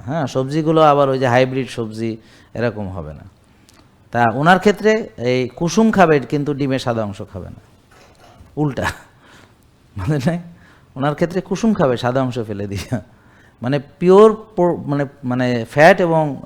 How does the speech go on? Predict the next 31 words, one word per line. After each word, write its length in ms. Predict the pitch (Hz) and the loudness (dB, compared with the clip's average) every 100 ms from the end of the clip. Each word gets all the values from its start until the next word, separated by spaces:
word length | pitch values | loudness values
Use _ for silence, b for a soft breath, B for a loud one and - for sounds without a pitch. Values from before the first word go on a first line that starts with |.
| 120 | -10
সবজি 420 | - 156 143 196 | -2 -2 0 2
এবং 380 | 151 135 123 117 | 2 0 -2 -4
মানে 200 | 117 117 | -4 -2
এগুলাই 380 | 135 147 151 | -2 2 2
হচ্ছে 220 | 151 135 120 | 2 -2 -6
তার 140 | 120 | -4
মূল 200 | 117 107 | -4 -6
খাবার। 240 | 92 98 | -8 -10
কেন? 220 | 101 160 208 B B B B | -2 0 0 B B B B
কারণ 160 | 143 151 - | -2 -2 6
তেল, 360 | 220 220 175 170 175 | 10 10 8 2 -6
এই 440 | 135 139 139 120 123 | -2 0 0 -4 -8
মানে 720 | 117 76 123 123 120 113 107 - 120 | -10 -8 -4 -4 -4 -6 -8 -12 0
ক্যান্সার 340 | 151 156 180 | 0 4 2
সেল 220 | 170 180 | 2 -2
তেল 320 | 170 196 196 180 | 0 4 4 4
ব্যবহার 400 | 156 127 123 104 | 2 4 0 -2
করতে 260 | 98 - | -10 -14
পারে 160 | 95 90 - | -16 -16 -20
না, 40 | - b b b b b b - | -20 b b b b b b -2
আর 520 | 120 127 131 - - | 4 6 4 0 0
হেলদি 340 | 127 190 196 | 6 6 6
সেল 200 | 214 214 | 4 2
তেল 300 | 196 196 196 | 4 6 6
ব্যবহার 360 | 180 156 139 135 | 8 6 6 2
করতে 300 | 113 104 101 | 0 -10 -14
পারে, 220 | 101 - _ _ _ 185 | -18 -20 _ _ _ -8
হুম। 240 | 226 101 - - B B B - | -6 -8 -12 -20 B B B -4
তো 60 | |
এই 80 | 147 | 0
জন্যে 280 | 170 196 | 0 2